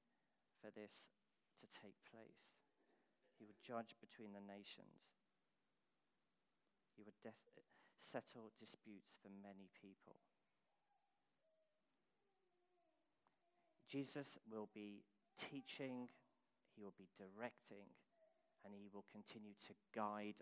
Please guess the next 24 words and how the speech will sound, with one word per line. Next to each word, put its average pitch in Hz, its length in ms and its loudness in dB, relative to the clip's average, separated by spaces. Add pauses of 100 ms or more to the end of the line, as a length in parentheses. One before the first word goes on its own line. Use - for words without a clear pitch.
us. 92 220 -6 (1500)
He 135 80 4
is 139 80 6
still, 165 320 10
he 147 140 8
is 127 180 6
doing 143 260 12
that 113 160 10 (140)
now, 127 300 6 (1160)
but 135 180 8
there 120 160 10
will 117 160 8
be, 117 220 2
it 127 180 8
will 120 180 0
be 120 140 4
more 110 320 4 (260)
so, 120 240 2 (840)
because 117 300 -6
we'll 110 100 4 (140)
have 113 80 8 (320)
read, 117 180 6
we'd 117 160 -6
have 117 100 2